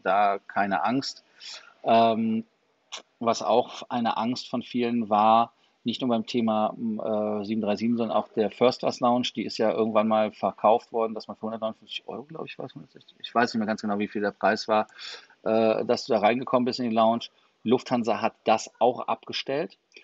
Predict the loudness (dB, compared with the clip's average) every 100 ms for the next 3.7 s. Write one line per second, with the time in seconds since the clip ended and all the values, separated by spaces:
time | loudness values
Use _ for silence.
0 | _ _ -6 0 2 2 -4 -6 0 2
1 | 0 -2 -6 -6 -6 -8 -8 -14 -10 -6
2 | -4 -4 -6 -6 -4 -4 -4 -8 -12 -4
3 | 2 2 2 -6 -4 -6 -6